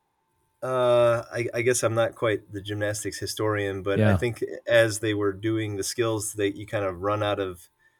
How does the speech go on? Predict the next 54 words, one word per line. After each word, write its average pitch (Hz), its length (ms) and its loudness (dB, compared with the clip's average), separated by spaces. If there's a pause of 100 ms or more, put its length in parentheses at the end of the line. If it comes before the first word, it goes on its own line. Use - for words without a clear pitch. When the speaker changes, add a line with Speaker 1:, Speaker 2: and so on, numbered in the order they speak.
(300)
Speaker 1:
difficulty 110 520 -2
that 104 180 -2
you 101 80 -6
can 95 200 -6
progress. 98 480 0
So 95 140 -6
they're 90 100 -2
like, 92 160 -2
"Well, 101 120 0
let's 107 200 0
spread 107 260 -2
the 101 60 -6
bars 107 340 4
out 110 140 4
a 104 40 0
little 92 200 -4
bit, 87 160 -4
and 90 100 -8
then 95 80 -4
we 95 60 -6
can 87 320 -8 (180)
do 95 180 -4
what's 90 140 -4
called 85 180 -6
a 82 40 -8
giant 107 320 -2
swing, 85 260 -8
go 82 140 -6
all 92 140 2
the 95 40 0
way 92 80 0
around, 92 400 -2
and 82 100 -10
then 87 140 -8
you 87 60 -4
Speaker 2:
Right. 95 160 4
Speaker 1:
can 90 100 2
incorporate 85 420 -8
a, - 720 -20
a 87 40 -16
whole 92 180 -2
lot 92 160 -2
of 92 60 -2
other 92 140 -4
things." 90 420 -10
Or 82 240 -8 (600)
during 107 220 0
my 104 140 2
career, 101 320 0
they 87 120 -4
changed 98 460 -6
the 85 80 -10
vaulting 98 480 -4
table. 87 540 -8